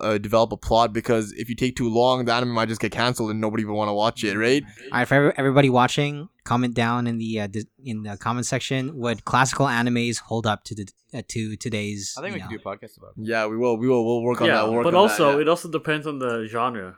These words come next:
Speaker 4: right? It can't, like,
Speaker 1: Right,
Speaker 4: you,
Speaker 1: right.
Speaker 4: like, obviously a drama's gonna definitely hold up 'cause you gotta get that build up. You gotta build those
Speaker 1: Mm-hmm.
Speaker 4: developments, you know.
Speaker 1: No, no, right, right, right.
Speaker 4: But
Speaker 1: No.
Speaker 4: in action, like, you gotta wanna get that twelve episodes and go.
Speaker 1: Yeah.
Speaker 4: You know what I'm saying? Like, that's how anime is nowadays.
Speaker 1: No, I, I agree with that. I agree with that. Anyway, Braxton,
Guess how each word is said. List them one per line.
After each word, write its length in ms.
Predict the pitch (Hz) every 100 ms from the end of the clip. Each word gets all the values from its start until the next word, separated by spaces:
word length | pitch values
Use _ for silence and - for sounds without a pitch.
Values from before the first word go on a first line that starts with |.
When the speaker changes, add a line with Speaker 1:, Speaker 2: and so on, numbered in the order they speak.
| _
Speaker 4:
right? 220 | - 104 131
It 140 | 135
can't, 180 | 139 143
like, 100 | 143
Speaker 1:
Right, 120 | 123
Speaker 4:
you, 140 | 170 113
Speaker 1:
right. 140 | 101
Speaker 4:
like, 220 | - - _ - -
obviously 360 | - 190 220 196
a 40 |
drama's 400 | 151 143 151 147
gonna 220 | 127 131 131 135
definitely 320 | 135 127 127
hold 200 | 117 113
up 220 | 104 92 _ _ _
'cause 100 | 135
you 60 | 147
gotta 160 | 156
get 160 | 135 135
that 160 | 123 101
build 220 | 127 123
up. 160 | 90 -
You 80 | -
gotta 160 | 139 127
build 200 | 139 139
those 100 | 110
Speaker 1:
Mm-hmm. 80 | 117
Speaker 4:
developments, 520 | 117 131 117 92 -
you 80 | 107
know. 180 | 135 156
Speaker 1:
No, 140 | 131
no, 100 | 120
right, 220 | 113 120 104
right, 100 | 104
right. 180 | 101 98
Speaker 4:
But 120 | 147
Speaker 1:
No. 40 |
Speaker 4:
in 60 | 135
action, 340 | 156 175 160 135
like, 260 | 120 117 -
you 100 | 135
gotta 180 | 139
wanna 140 | 135 131
get 140 | 131
that 140 | 123 117
twelve 180 | 131
episodes 320 | 123 120 123 110
and 80 | 110
go. 220 | 101 90 _ -
Speaker 1:
Yeah. 200 | 123 107
Speaker 4:
You 80 | -
know 80 |
what 0 |
I'm 60 | 110
saying? 300 | - 107 117
Like, 260 | 113 98 95
that's 200 | 127 123
how 80 | 123
anime 240 | 123 120
is 140 | 117 113
nowadays. 440 | 104 104 101 101 _
Speaker 1:
No, 160 | 110
I, 160 | 107 117
I 160 | 113 127
agree 180 | 113
with 120 | 104 101
that. 60 |
I 100 | 104
agree 160 | 101 101
with 100 | 101
that. 160 | 104
Anyway, 220 | - 143 110
Braxton, 420 | 101 117 120 104